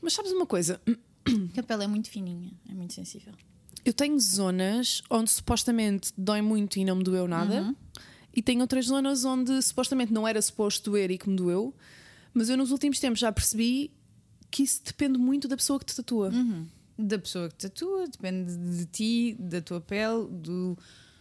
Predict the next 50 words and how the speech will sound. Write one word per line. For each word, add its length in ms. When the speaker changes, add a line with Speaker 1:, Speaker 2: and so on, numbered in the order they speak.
Speaker 2:
sei 200
lá, 340
em 80
que 80
parte 240
do 80
mês 180
é 80
que 80
tu 100
estás. 520
Speaker 1:
Certo. 420
Speaker 2:
Há 200
muita 360
coisa 340
Speaker 1:
Certo. 140
Speaker 2:
que, 240
Speaker 1:
Pá, 120
Speaker 2:
que 120
na 60
Speaker 1:
as 60
Speaker 2:
realidade 300
Speaker 1:
últimas 200
Speaker 2:
influencia. 360
Speaker 1:
três 220
vezes 280
que 60
fui 120
tatuar, 400
estava 220
sempre 360
com 80
o 20
período. 320
Sempre. 480
Speaker 2:
E 60
dou-te 220
mais. 380
Speaker 1:
Sempre. 260
Speaker 2:
Estás 140
Speaker 1:
Dói 80
Speaker 2:
mais 140
Speaker 1:
mais. 180
Speaker 2:
sensível. 300
Speaker 1:
Dói 200
Speaker 2:
Pois. 60
Speaker 1:
mais. 240
Estás 200
mais 140
sensível. 580